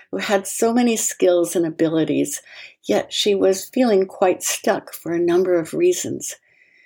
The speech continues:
We touched on what those issues were about, but I was left with a feeling that if she would take care of her body and health, then the rest would fall into place rather easily.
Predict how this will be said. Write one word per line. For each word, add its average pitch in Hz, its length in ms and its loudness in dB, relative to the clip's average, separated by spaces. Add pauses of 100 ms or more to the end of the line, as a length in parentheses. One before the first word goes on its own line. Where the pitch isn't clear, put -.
(120)
We 208 100 2
touched 330 420 0
on 160 200 2
what 165 180 -2
those 170 300 2
issues 180 400 2
were 160 180 -2
about, 151 460 -2 (680)
but 220 180 2
I 226 160 4
was 262 300 0
left 190 340 -2
with 175 200 -4
a 170 60 0
feeling 160 500 2 (120)
that 156 220 0
if 214 180 2
she 233 360 -2
would 240 260 0
take 233 320 -6
care 233 540 -2 (400)
of - 160 -6
her 202 180 2
body 185 720 2 (360)
and - 160 -14
health, - 540 -4 (560)
then 185 160 4
the 175 100 6
rest 214 360 2
would 180 140 2
fall 170 280 0
into 156 200 2
place - 640 -2 (220)
rather 190 460 -6
easily. - 640 -4